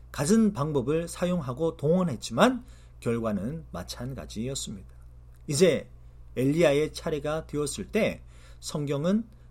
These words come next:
그 시간을 저녁 소제 드릴 시간이었다고 기록하고 있습니다. 엘리야가 그 시간을 일부러 맞추었다고 보기에는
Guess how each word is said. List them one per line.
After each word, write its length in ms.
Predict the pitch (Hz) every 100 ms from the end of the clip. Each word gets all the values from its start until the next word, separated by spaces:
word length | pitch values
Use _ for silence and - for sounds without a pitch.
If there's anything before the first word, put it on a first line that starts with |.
| -
그 240 | - 226
시간을 560 | 233 - 135 202 143 85 - -
저녁 400 | - 117 131 135
소제 580 | - - 226 214 226 226
드릴 340 | 214 120 135 139
시간이었다고 1080 | - 175 160 131 127 107 90 104 170 208 - - -
기록하고 760 | 110 104 - 87 98 143 180 - -
있습니다. 360 | 143 - - - - - - - - - - - - - - - - - - - -
엘리야가 840 | 131 160 156 139 160 151 120 95
그 140 | - 165
시간을 440 | - 185 175 165
일부러 600 | 120 135 202 156 175 196 -
맞추었다고 840 | 95 - - 226 196 180 147 151
보기에는 640 | 139 151 135 95 127 95